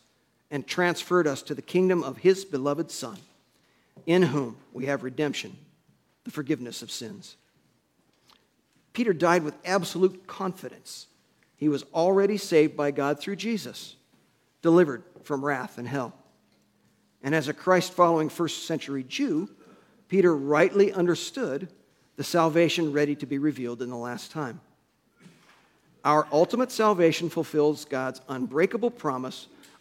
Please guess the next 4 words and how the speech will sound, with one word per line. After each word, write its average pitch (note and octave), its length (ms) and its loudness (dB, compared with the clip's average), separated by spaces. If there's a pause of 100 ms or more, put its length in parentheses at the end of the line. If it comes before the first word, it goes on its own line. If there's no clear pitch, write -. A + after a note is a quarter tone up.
of C3+ 260 -2
inviolable F3+ 760 4
kingdom E3 520 0
peace - 640 -8